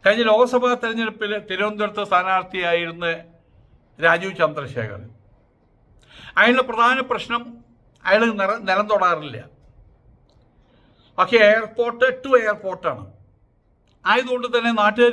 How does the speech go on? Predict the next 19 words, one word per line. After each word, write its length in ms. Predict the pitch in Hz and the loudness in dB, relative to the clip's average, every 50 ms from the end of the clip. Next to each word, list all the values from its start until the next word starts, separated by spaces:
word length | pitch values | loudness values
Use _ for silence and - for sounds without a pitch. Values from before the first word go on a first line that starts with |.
| 233 226 | 2 -2
ചോദിക്കും, 300 | 214 208 196 196 185 - 165 170 | -4 -4 -4 -6 -10 -10 -12 -10
"ഇയാൾ 180 | 175 185 190 185 160 147 156 | -6 -6 -4 -4 -2 0 0
ആര്?" 220 | 165 170 160 147 123 113 113 - _ _ - | 0 0 -2 -4 -10 -12 -16 -20 _ _ -16
എന്ന് 140 | 147 135 131 120 | -14 -12 -10 -10
ചോദിക്കും. 360 | 117 110 113 - - - 113 117 _ _ _ _ _ _ _ _ _ _ _ _ _ _ _ _ _ _ _ _ _ _ _ _ _ _ _ _ 160 | -10 -12 -14 -16 -20 -20 -20 -20 _ _ _ _ _ _ _ _ _ _ _ _ _ _ _ _ _ _ _ _ _ _ _ _ _ _ _ _ 0
അയാൾ 140 | 185 208 233 226 - 202 | 2 2 2 2 2 4
സാധ്യതാ 380 | 196 208 202 220 214 220 226 220 220 | 4 4 2 0 0 2 2 2 2
പട്ടികയിലുണ്ട്. 680 | 202 185 - 196 190 190 190 180 160 139 123 117 117 117 - - _ _ _ _ _ _ _ _ _ _ _ _ _ _ _ _ _ _ _ _ _ _ _ _ _ _ _ _ _ _ _ _ _ _ _ _ _ _ _ _ _ _ _ _ - 196 | -2 -6 -6 -8 -6 -6 -6 -6 -6 -8 -10 -12 -14 -16 -18 -20 _ _ _ _ _ _ _ _ _ _ _ _ _ _ _ _ _ _ _ _ _ _ _ _ _ _ _ _ _ _ _ _ _ _ _ _ _ _ _ _ _ _ _ _ -2 2
ഏതായാലും 520 | 202 220 220 226 226 233 233 233 240 233 233 - - - - _ _ _ _ _ _ _ _ _ _ - | 4 4 4 4 4 2 2 2 2 0 -4 -10 -18 -20 -20 _ _ _ _ _ _ _ _ _ _ -10
ഇനിയും 340 | 196 220 240 269 277 269 254 | -6 -4 -2 -2 -2 0 -2
ഈ 40 | 247 240 247 | -2 -4 -4
സ്ഥാനത്ത് 400 | - 226 220 226 220 220 226 220 226 208 | -2 0 0 0 0 -2 -4 -2 2 2
തുടരാൻ 340 | 190 180 190 208 214 226 220 220 220 | 2 4 4 4 4 4 4 2 -2
തനിക്ക് 240 | 208 208 208 220 214 - | -2 -2 -2 -6 -4 0
താല്പര്യമില്ലെന്ന് 760 | 185 190 202 202 202 226 226 226 220 214 208 208 208 208 185 - | 0 0 0 0 -2 -6 -4 -4 -4 -4 -2 -2 -2 -2 -4 -6
സുരേന്ദ്രൻ 420 | 202 185 196 202 208 208 220 214 208 | -4 -2 0 -2 0 -2 -2 -2 0
ആ, 100 | 196 196 214 214 208 185 | 0 2 0 0 0 -2
ആ, 0 | 170 156 - - - _ _ - 175 170 170 | -2 -4 -6 -12 -20 _ _ -6 -4 -2 -2
പറഞ്ഞിരിക്കുകയാണ്. 560 | 175 175 196 202 202 - 196 196 190 190 | -2 -2 -2 -4 -4 -2 2 2 2 2